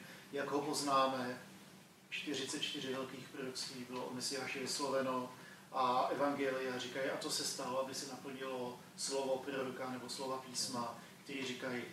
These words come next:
to a to. Ježíš je dokonalým naplněním.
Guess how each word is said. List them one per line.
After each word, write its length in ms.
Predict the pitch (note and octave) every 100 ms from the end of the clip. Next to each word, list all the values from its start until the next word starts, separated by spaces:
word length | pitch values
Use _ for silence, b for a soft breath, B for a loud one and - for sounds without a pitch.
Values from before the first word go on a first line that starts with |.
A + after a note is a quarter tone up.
| - -
to 220 | B2+ B2+
a 40 | -
to. 240 | - G#2+ - - - - - - - - - - - - - - - - - B2
Ježíš 360 | A#2+ A#2+ -
je 80 | -
dokonalým 520 | A#2+ C#3+ C3+ A#2+ A#2+
naplněním. 520 | A#2 A2+ B2 A#2 G#2